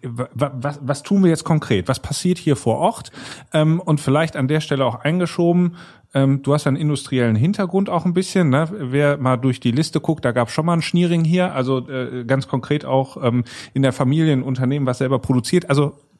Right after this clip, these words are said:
kommt doch, lass uns mal dahin kommen, was passiert hier vor Ort, was kann ich auch selber tun und, ähm, ver-, wie verbindet sich das mit uns,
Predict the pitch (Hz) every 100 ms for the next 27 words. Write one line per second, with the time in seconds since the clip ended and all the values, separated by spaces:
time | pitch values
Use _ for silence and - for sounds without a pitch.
0 | - 175 202 160 151 165 131 143 175 165
1 | 165 143 151 170 151 143 - 143 - 175
2 | 156 - 131 151 131 - 156 147 131 123
3 | 139 131 - 175 180 190 - - - -
4 | 147 139 156 143 143 139 123 123 - 131
5 | 139 - 127 156 165 - 147 143 - 131
6 | 143 151